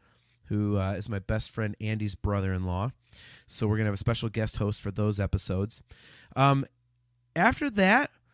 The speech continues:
i-, in case you have noticed, I have started introing the,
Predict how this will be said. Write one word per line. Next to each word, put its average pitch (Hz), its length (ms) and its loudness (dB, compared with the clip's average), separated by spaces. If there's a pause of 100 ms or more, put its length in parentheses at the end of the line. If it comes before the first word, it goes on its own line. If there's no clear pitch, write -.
(540)
i-, 165 120 -6
in 160 120 0
case 208 420 0
you 165 160 4
have 160 300 4
noticed, 151 580 4
I 117 140 2
have 120 160 0
started 151 340 2
introing 143 480 0
the, 117 140 -2